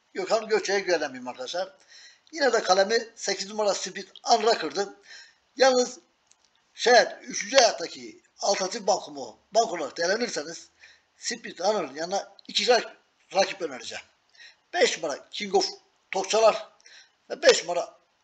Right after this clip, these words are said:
pardon, bir numara Ada Vapuru'nu değerlendirin arkadaşlar. Sekiz bankumuzdur. Güvenmeyen arkadaşlarımız beş ile biri değerlendirsin. Saat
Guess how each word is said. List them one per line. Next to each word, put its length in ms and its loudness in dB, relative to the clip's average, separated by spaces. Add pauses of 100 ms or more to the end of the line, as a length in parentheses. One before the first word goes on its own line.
(380)
pardon, 440 0
bir 220 -6
numara 420 -4
Ada 220 8 (100)
Vapuru'nu 560 -2
değerlendirin 420 2
arkadaşlar. 520 -10 (1160)
Sekiz 460 -6 (180)
bankumuzdur. 680 2 (1080)
Güvenmeyen 300 6
arkadaşlarımız 580 -6 (380)
beş 320 6
ile 280 -12
biri 440 -6 (1700)
değerlendirsin. 680 4 (4000)
Saat 420 -4